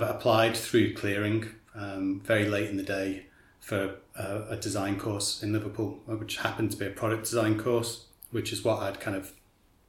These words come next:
been steered towards, uh, on my foundation course.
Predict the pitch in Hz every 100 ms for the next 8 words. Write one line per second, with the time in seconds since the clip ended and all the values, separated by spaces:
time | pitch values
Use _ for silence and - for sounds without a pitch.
0 | _ - - 107 107 - - 107 107 107
1 | 117 113 113 110 - - - - - 113
2 | 107 110 110 110 104 113 107 117 120 117
3 | 123 131 -